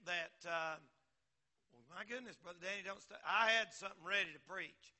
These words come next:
But the reason I did that is 'cause we had people here that needed to hear that real bad. So if I turn right around and tell the same story two Sundays in a row,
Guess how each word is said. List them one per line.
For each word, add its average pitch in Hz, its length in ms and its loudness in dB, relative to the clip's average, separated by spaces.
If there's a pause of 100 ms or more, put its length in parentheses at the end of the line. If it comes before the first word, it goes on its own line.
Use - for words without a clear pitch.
(520)
But 143 140 -16
the 143 60 -18
reason 196 320 -4
I 220 120 2
did 220 220 -4
that 175 160 0
is - 60 -18
'cause 156 200 -12
we 175 100 -10
had 175 200 -4
people 170 200 -12
here 160 140 -10
that 139 180 -20
needed 160 200 -12
to 135 80 -12
hear 160 120 -10
that 139 240 -14
real 151 200 -14
bad. 139 380 -12 (600)
So 170 400 -2 (260)
if - 160 -8
I 202 120 6 (120)
turn 220 220 -2
right 214 180 2
around 208 220 0
and 202 100 -18
tell 208 160 -2
the 156 80 -8
same 202 320 -4
story 196 560 -4 (420)
two 208 160 -10
Sundays 190 420 -6
in 196 120 -6
a 175 60 -10
row, 190 480 -4